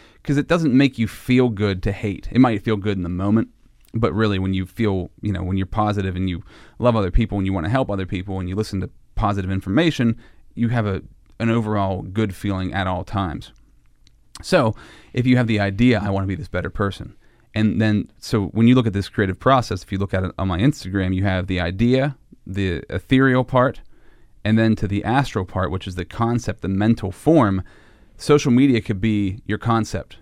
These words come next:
It could be your mental form, right? You could take that idea that you have of, "I wanna be this better person, I need more positivity in my life." You could find those people on social media that are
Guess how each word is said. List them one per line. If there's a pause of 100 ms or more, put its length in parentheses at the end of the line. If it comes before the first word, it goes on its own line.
It
could
be
your
mental
form,
right?
You
could
take (220)
that
idea
that
you
have (520)
of,
"I
wanna
be
this
better
person,
I
need
more
positivity
in
my
life."
You
could
find
those
people (380)
on
social
media
that
are